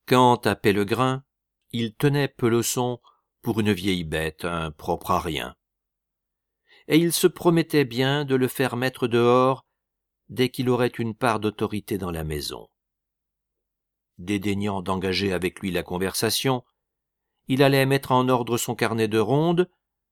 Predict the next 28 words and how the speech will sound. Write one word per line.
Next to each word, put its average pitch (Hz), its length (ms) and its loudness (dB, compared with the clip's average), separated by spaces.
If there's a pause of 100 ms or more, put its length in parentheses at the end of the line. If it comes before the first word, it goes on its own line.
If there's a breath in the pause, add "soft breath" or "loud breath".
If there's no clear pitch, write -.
(680)
lorsqu'on 147 380 -2
entendit 175 420 -2
des 104 120 0
souliers 104 400 -2
neufs 170 440 -4
craquer 135 360 -4
sur 143 240 -4
les 135 100 -4
briques 131 280 -6
du 101 100 -10
couloir. - 840 -4 (1120)
C'était - 340 -6
le 80 120 -8
patron. - 440 -18 (1120 loud breath)
Vite, 120 400 -6 (380 soft breath)
Peloson 139 520 2
fit 120 160 -8
disparaître 120 760 -2
l'écho 117 280 2
de 107 80 -4
la 113 80 0
fabrique 127 560 -4
sous - 180 -8
le 104 120 0
vieux 98 220 -2
numéro 110 440 0
du 101 140 -8
Précurseur, 135 880 -4